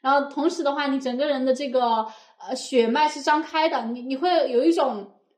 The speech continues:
非常的激动的那种砰砰砰，心跳你也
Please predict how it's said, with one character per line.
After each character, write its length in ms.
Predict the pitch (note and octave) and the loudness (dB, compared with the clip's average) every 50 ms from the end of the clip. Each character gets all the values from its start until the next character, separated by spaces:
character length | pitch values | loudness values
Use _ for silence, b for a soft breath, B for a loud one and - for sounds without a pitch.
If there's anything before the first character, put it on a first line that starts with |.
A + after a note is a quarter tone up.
| _ _ _ _ _ _ - | _ _ _ _ _ _ 0
非 120 | F#4+ G4+ | 2 2
常 300 | G4 G4 E4 C#4+ C#4 C#4 | 2 2 0 0 0 2
的 300 | C#4+ C#4+ C4+ C4 A#3+ A#3+ A#3+ | 4 4 6 6 4 2 0
激 120 | - - G#4 A#4+ C5 C5 B4 | 0 0 2 4 6 6 6
动 100 | F#4+ E4 | 6 6
的 80 | D4 C#4 | 6 6
那 140 | C#4+ D4 | 4 4
种 340 | C#4 C#4+ C4 A#3+ A3 G#3 G#3+ - | 2 0 -2 -4 -4 -8 -4 0
砰 140 | F4 F#4 | 2 2
砰 240 | G4+ G4+ G#4 F#4+ F#4 | 4 4 4 4 4
砰， 180 | G4 F#4 F#4 F#4 | 2 2 2 0
心 200 | - - F#4+ F#4+ | 0 0 -2 0
跳 180 | F#4+ F#4+ E4 | 0 0 0
你 160 | C#4+ C#4 C4+ C4+ | 0 0 4 4
也 300 | C4 B3+ - - - | 4 4 4 0 -8